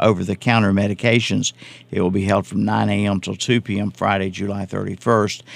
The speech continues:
at Shiloh Baptist Church on Frederick Street in Shelby. Participants have to be eighteen years old to receive medicine. No identification is required.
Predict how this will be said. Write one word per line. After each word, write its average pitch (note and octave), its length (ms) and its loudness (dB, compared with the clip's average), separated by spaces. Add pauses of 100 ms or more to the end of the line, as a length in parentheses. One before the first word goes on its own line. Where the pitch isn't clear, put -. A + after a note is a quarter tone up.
(200)
at F#2 140 0
Shiloh G2+ 420 2
Baptist G2 460 -4
Church A2+ 500 2 (260)
on G2 160 0
Frederick A#2 460 2
Street G2 320 0
in G2+ 100 0
Shelby. A2 560 0 (340)
Participants F#2 520 -2
have F#2+ 200 -2
to - 60 -14
be F#2+ 160 -6
eighteen G#2 440 0
years G2 280 0
old G#2+ 300 4
to F#2 80 -6
receive G#2+ 420 2
medicine. G#2 520 0 (360)
No G#2 240 4
identification G2 840 0
is F#2+ 320 -6
required. F#2+ 800 -6